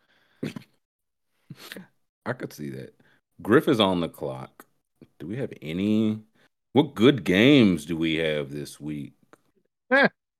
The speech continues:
Speaker 1: <laughs> Folks, K C Denver, Dolphins Patriots. Win streak for the Patriots, Coley?
Speaker 2: I pray not.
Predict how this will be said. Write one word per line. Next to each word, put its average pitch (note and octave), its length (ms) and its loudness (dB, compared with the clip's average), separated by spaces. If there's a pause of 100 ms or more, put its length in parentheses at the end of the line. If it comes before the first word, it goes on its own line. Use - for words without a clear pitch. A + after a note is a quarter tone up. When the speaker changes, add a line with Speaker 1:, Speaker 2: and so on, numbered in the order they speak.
(440)
Speaker 1:
<laughs> - 60 -8 (1080)
Folks, - 460 -4 (600)
K A2+ 220 0
C A2 220 0
Denver, C3 840 0 (1400)
Dolphins A2 460 4
Patriots. D#3+ 960 0 (1200)
Win B2+ 300 4
streak D#3 380 0
for E3 120 -6
the D3 80 0
Patriots, F3+ 500 -2
Coley? G3 360 -12 (760)
Speaker 2:
I G#2+ 340 -8
pray F#2+ 420 -14
not. F#2+ 400 -14